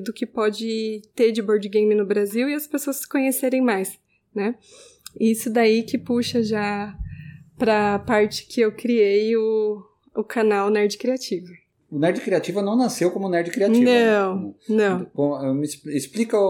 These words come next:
Speaker 2: como surgiu a ideia do, do canal, se foi pra ser YouTube, pra ser Instagram direto, como que foi a ideia?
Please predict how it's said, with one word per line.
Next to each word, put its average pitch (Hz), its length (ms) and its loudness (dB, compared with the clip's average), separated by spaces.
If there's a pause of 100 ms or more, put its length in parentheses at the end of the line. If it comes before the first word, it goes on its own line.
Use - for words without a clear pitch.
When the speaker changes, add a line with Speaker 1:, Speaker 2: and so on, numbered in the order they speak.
(140)
Speaker 2:
como 190 300 -4
surgiu 143 400 0
a 208 60 2
ideia 131 480 2
do, 113 400 -2
do 113 100 -6
canal, 120 640 -4 (580)
se - 220 -8
foi 107 840 -2 (340)
pra 98 100 -2
ser 110 200 -4
YouTube, 113 540 0
pra 104 120 -2
ser - 160 -4
Instagram 101 520 -6
direto, 135 680 -2 (760)
como 202 260 -2
que - 60 -16
foi 156 160 2
a - 20 2
ideia? 95 440 -2